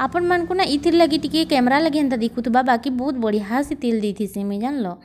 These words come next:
ତ ଦେଖୁନ୍, ଇନ କିନି ଜିରା ଦେଇଦେଲି ତେଲ ଥି, ତାପରେ କିନି ମିର୍ଚା କିନି ଚାମଚେ ପକେଇ ଦେଇଛେଁ, କଲର୍ ବାଲା ମିର୍ଚା ତେଲ ଥିନ।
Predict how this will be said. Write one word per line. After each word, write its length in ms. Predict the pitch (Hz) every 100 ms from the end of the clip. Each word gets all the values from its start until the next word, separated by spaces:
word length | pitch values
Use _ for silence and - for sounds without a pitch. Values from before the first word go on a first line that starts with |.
| _ - - _ - _
ତ 200 | 220 214
ଦେଖୁନ୍, 340 | 208 220 277 277
ଇନ 240 | 262 285
କିନି 180 | 302 294
ଜିରା 320 | 226 233 247
ଦେଇଦେଲି 400 | 247 262 277 294
ତେଲ 300 | 285 254 254
ଥି, 180 | 285 311
ତାପରେ 400 | 240 214 233 262
କିନି 140 | 294
ମିର୍ଚା 480 | 269 226 202 254 269
କିନି 260 | 285 302 285
ଚାମଚେ 380 | 233 202 208
ପକେଇ 300 | 233 214 226
ଦେଇଛେଁ, 340 | 226 196 233 254
କଲର୍ 340 | 220 196 208
ବାଲା 220 | 214 208
ମିର୍ଚା 340 | 208 196 190 233
ତେଲ 300 | 233 214 202
ଥିନ। 340 | 214 214 262